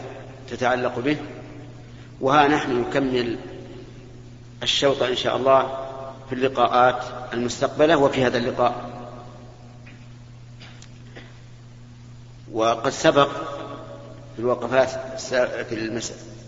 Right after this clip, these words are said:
في المباحث السابقة خمسة أشياء.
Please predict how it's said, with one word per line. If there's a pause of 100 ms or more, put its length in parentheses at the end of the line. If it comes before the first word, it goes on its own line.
في
المباحث
السابقة (1300)
خمسة
أشياء.